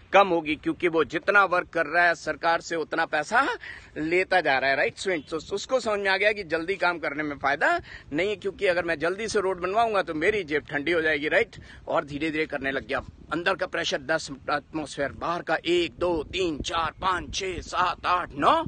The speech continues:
नाइन पॉइंट नाइन हो गया बाहर का प्रेशर और अंदर का प्रेशर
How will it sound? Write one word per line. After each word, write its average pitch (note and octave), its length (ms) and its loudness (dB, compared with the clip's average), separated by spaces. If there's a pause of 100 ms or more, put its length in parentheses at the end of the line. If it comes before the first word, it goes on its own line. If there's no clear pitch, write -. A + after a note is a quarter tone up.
(540)
नाइन C#3+ 480 0
पॉइंट C#3 420 -2
नाइन C3 260 -2
हो A2+ 100 -8
गया B2 180 -2
बाहर A#2 260 -6
का C3 120 -2
प्रेशर A#2+ 360 -6
और A#2 140 -2
अंदर A#2 280 -4
का A#2+ 100 -6
प्रेशर G#3+ 440 -2